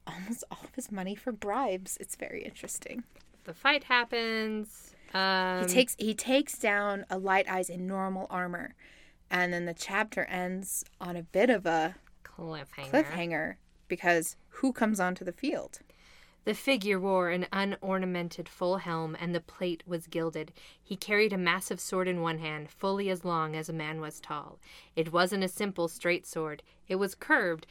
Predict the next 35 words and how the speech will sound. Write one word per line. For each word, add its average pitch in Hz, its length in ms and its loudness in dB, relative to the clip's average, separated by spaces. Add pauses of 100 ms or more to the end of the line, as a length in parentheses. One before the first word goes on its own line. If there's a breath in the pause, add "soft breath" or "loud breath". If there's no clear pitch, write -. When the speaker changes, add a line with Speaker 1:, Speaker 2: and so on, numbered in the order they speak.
(240 soft breath)
Speaker 2:
and 196 140 2
the 208 60 0
side 240 400 4
that 226 120 -2
wasn't 208 300 -2
sharp - 300 -6
was 180 200 -6
ridged, 160 380 -8 (100)
like 170 160 -4
flowing 170 460 0
waves. 151 420 -12 (200 soft breath)
Etchings 165 560 -2
covered 165 480 -2
its - 200 -10
length. 165 300 -8 (600 soft breath)
It 180 100 2
was 185 140 0
beautiful, 165 600 -4 (180)
like 180 140 2
a 185 60 2
work 175 260 2
of 196 100 -10
art. 156 300 -4 (300 soft breath)
Sen 208 360 0
had 226 200 -6
never 185 240 2
seen 202 180 -4
a 202 60 -6
shard 156 340 -2
bearer, 156 300 -4
but 156 180 -8
he - 140 -6
knew 160 220 -4
immediately 160 1000 -6
what 160 180 -6